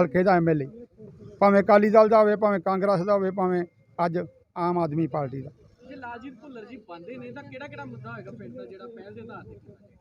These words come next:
Speaker 1: ਵੇਖੋ ਜੀ, ਤੁਹਾਨੂੰ ਮੈਂ ਦੱਸਿਆ ਕਿ ਮੁੱਦੇ ਤਾਂ ਬਹੁਤ ਜ਼ਿਆਦੇ ਆ, ਬਾਕੀ ਅਸੀਂ ਮੰਗਾਂ ਵੀ ਉਹਨਾਂ ਦੇ ਅੱਗੇ ਰੱਖਾਂਗੇ।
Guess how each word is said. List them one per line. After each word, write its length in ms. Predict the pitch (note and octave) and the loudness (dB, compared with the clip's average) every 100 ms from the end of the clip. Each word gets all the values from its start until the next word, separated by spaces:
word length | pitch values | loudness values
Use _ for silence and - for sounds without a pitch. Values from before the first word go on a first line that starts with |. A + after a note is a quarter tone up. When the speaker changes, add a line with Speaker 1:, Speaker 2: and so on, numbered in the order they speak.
| D#3+ | -2
Speaker 1:
ਵੇਖੋ 300 | G#3 A#3 C4+ | -2 0 0
ਜੀ, 120 | C#4+ | 0
ਤੁਹਾਨੂੰ 300 | - C4 A3 | 2 2 2
ਮੈਂ 120 | A#3 | -2
ਦੱਸਿਆ 360 | G#3 A#3 A#3+ B3 | 0 2 4 2
ਕਿ 120 | C4 | 0
ਮੁੱਦੇ 320 | A#3 F3 A#3 | 0 4 4
ਤਾਂ 120 | B3 | 4
ਬਹੁਤ 240 | G#3+ A#3 A#3 | 4 4 6
ਜ਼ਿਆਦੇ 360 | B3 A3+ A#3 | 6 8 6
ਆ, 80 | G3+ G3 _ _ _ - _ | 6 -2 _ _ _ -20 _
ਬਾਕੀ 280 | G3+ G3+ A#3+ | -2 2 2
ਅਸੀਂ 200 | F#3+ A#3+ | 4 2
ਮੰਗਾਂ 320 | A3 F#3+ A3+ | 4 6 6
ਵੀ 80 | B3+ | 6
ਉਹਨਾਂ 240 | B3+ B3 A3 | 2 2 4
ਦੇ 100 | A#3 | 4
ਅੱਗੇ 200 | G3+ A3+ | 6 4
ਰੱਖਾਂਗੇ। 460 | - G#3+ A3 G#3+ | 4 -2 -2 -6